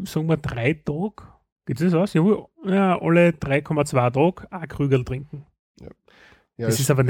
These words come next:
Speaker 1: einmal
Speaker 2: Übersch-,
Speaker 1: so viel, wenn's trinkst.
Speaker 2: Unterüberschrift, ein Seidel pro Tag wird hierzulande pro Kopf getrunken.
Speaker 1: Okay, ein Seidel, ja, null Komma drei Liter. Hm,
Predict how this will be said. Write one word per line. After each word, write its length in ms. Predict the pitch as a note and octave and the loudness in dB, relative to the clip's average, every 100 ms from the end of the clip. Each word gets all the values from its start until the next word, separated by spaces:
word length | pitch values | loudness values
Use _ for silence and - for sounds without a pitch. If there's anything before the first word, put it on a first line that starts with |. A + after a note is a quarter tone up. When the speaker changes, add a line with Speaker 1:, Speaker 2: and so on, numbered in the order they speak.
| C#3+ | 6
Speaker 1:
einmal 60 | G3 | 4
Speaker 2:
Übersch-, 120 | F3+ | 2
Speaker 1:
so 60 | |
viel, 180 | E3 A#3 | 2 2
wenn's 80 | A#3+ | 2
trinkst. 260 | C3+ E3+ F3 | 4 2 2
Speaker 2:
Unterüberschrift, 520 | E3 D#3+ D#3 E3 - | 2 0 -4 -6 -4
ein 140 | A#2+ | -4
Seidel 380 | B2+ G2+ B2+ D#3 | -2 -2 -4 -6
pro 160 | C#3+ C3+ | -8 -6
Tag 340 | A#2 A#2 C3+ | -4 -6 -6
wird 120 | A#2+ | -8
hierzulande 460 | B2 A#2 A#2 A2 A#2 | -8 -8 -6 -4 -4
pro 160 | - G#2+ | -8 -14
Kopf 300 | - - - | -14 -16 -16
getrunken. 520 | G#2 A2 - - A#2 _ _ _ - _ | -12 -12 -12 -14 -16 _ _ _ -20 _
Speaker 1:
Okay, 260 | C#3+ C#3+ C#3 - - - - | 0 2 0 -4 -20 -20 -6
ein 80 | B2 | 0
Seidel, 380 | C3+ B2 A#2+ G#2 - | 4 4 4 -2 2
ja, 160 | C#3 | 4
null 160 | C3 B2 | 4 2
Komma 180 | - B2+ | 0 0
drei 180 | A2+ A2+ - - | 0 -2 -4 -4
Liter. 280 | A#2 B2+ - - - - _ _ | -2 -2 -4 -10 -20 -20 _ _
Hm, 480 | - - - - - | -4 -2 -2 -6 -10